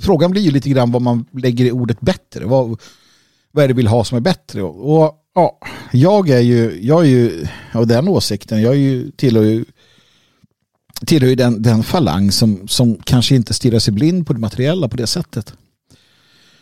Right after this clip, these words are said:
Eller, det materiella, det är fel. Jag gillar att,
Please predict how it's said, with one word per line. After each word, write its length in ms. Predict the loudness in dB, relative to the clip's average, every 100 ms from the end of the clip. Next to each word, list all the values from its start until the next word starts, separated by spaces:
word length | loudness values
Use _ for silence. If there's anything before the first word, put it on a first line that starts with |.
| _ _ _ -4
Eller, 300 | -2 0 -4 -6 -6 -6 0
det 100 | 0
materiella, 420 | 2 2 2 2
det 80 | 0
är 20 |
fel. 400 | 0 0 2 2
Jag 120 | 2
gillar 420 | 4 2 4 4
att, 220 | 4 2